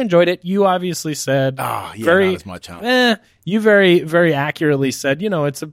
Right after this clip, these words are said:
Speaker 1: it's essentially a Woody Allen movie, and
Speaker 2: Right,
Speaker 1: Bogdanovich
Speaker 2: yeah.
Speaker 1: has that style. It's just lots of characters, big ensembles that play off of each other. And, um, and so I get that. I, I, I know what his style is, but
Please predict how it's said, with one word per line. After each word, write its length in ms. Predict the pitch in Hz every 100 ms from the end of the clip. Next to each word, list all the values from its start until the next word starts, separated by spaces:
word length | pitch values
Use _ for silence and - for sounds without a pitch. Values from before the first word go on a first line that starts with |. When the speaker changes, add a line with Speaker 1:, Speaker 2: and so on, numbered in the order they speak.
| -
Speaker 1:
it's 240 | 151 -
essentially 400 | 139 170 143 143
a 60 | 131
Woody 180 | 131 135
Allen 280 | 127 98
movie, 260 | 95 92 95
and 160 | 104 - _ -
Speaker 2:
Right, 160 | 131 131
Speaker 1:
Bogdanovich 400 | 127 127 123 -
Speaker 2:
yeah. 60 | 117 117
Speaker 1:
has 160 | 110
that 280 | 107 110 113
style. 520 | - 110 104 107 107
It's 160 | 107 -
just 200 | 110 -
lots 220 | 113 -
of 100 | 113
characters, 520 | - 110 107 - 110 101
big 220 | 139 131
ensembles 840 | 113 107 107 110 107 107 104 104 - - _
that 220 | - 233
play 180 | - 110
off 260 | 107 101 -
of 80 | 107
each 200 | 101 113
other. 280 | 110 110 - _ _
And, 400 | 123 127 123 117
um, 400 | 117 113 113 113 -
and 160 | 156 147
so 120 | 196
I 100 | 190
get 260 | 190 -
that. 280 | 113 107 113 127
I, 400 | 127 120 120 -
I, 80 | 120
I 40 |
know 300 | 120 123 131
what 140 | 131 117
his 140 | 113
style 360 | - 135 143 131
is, 160 | 113 98
but 280 | 117 113